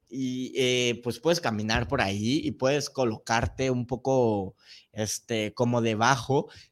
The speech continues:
del, del monumento y, y es, y es bastante impresionante, ¿no? O sea, sí, sí, sí impone, es la palabra que estaba buscando.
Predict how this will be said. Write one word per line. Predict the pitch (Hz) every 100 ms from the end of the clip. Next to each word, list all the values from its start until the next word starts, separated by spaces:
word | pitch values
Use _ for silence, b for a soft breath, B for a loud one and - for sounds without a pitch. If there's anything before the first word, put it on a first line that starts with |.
| -
del, | 120 131 -
del | 123 123
monumento | 123 123 120 127 139 131 143 180 226 _ _ -
y, | 135 143 143
y | 156
es, | 196 175
y | - 147
es | 196
bastante | 208 - 160 170
impresionante, | 190 127 - 98 101 107 101 - - -
¿no? | 113 139 - B B
O | -
sea, | 120 139 131
sí, | 131 143 147
sí, | - 160 156
sí | 151 170 175 175 - _ _ -
impone, | 151 131 - 127 120 101 -
es | 117
la | 127
palabra | 117 101 110
que | 110
estaba | 101 104
buscando. | 101 - 92